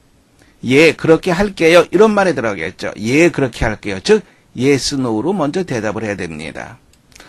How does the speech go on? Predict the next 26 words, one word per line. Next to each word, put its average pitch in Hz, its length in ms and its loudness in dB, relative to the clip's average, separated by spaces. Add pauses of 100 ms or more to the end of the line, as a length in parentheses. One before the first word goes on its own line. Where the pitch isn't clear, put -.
(380)
또 220 100 4
이, 165 180 6
이 185 80 -2
문장을 208 320 2
한번 156 280 -2
보세요. 95 360 -6
"산으로 156 380 -2
가는 147 260 0
지름길이 139 420 -4
어느 131 220 0
길인지 131 400 -4
아느냐?" 127 520 -2 (460)
"아느냐?" 151 680 4
"예, 170 200 6
알아요." 127 640 2
"아니요, 139 380 4
몰라요." 135 500 6
이렇게 202 180 0
되겠죠. 107 560 -2
즉, 214 260 -2
yes, 180 380 2
no로 220 380 0
대답을 185 360 -2
하게 127 200 -4
됩니다. 90 580 -6 (1120)
요쪽에서는 117 1000 -2